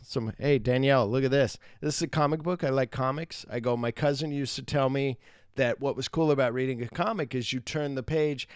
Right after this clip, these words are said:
and boom, there's this big splash page. It's like a movie. It's, like, exciting." And I said, "I never understood it until I read Kick-Ass when they're in the apartment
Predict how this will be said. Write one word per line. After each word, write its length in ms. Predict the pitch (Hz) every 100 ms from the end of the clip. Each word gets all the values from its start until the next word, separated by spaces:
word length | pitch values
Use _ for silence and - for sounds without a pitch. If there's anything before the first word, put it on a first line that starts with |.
| -
and 180 | 139 139
boom, 300 | 180 165 131
there's 220 | 123 113
this 120 | 117
big 220 | - 120
splash 420 | - - 135 120
page. 300 | - 110 95
It's 140 | 101 147
like 160 | 135
a 40 | 131
movie. 360 | 156 160 117
It's, 120 | 98 120
like, 160 | 113
exciting." 600 | 110 - 151 139 107 92 - - - - -
And 120 | 127
I 40 | 131
said, 240 | - 123
"I 80 | 123
never 400 | 127 143 151 151
understood 600 | 143 135 131 - 202 170
it 180 | 120 107 _ - _ _ 127
until 320 | 127 160 139
I 80 | 131
read 420 | 135 131 113 107 _ _ _
Kick-Ass 720 | - 180 151 127 113 - - - _ _ _ _ _ _ -
when 340 | 131 131 127
they're 220 | 131 139 135
in 220 | 151 151
the 100 | 143
apartment 580 | 127 160 156 120 117